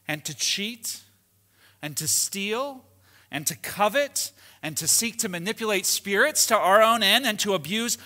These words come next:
others and disparage reputations and gossip about other people. And in his death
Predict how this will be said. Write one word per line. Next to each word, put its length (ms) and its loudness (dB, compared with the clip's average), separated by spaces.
others 520 6
and 140 -4
disparage 600 0
reputations 1000 0
and 200 -6
gossip 520 2
about 300 0
other 220 0
people. 580 -6
And 160 -10
in 220 -12
his 340 -8
death 520 -10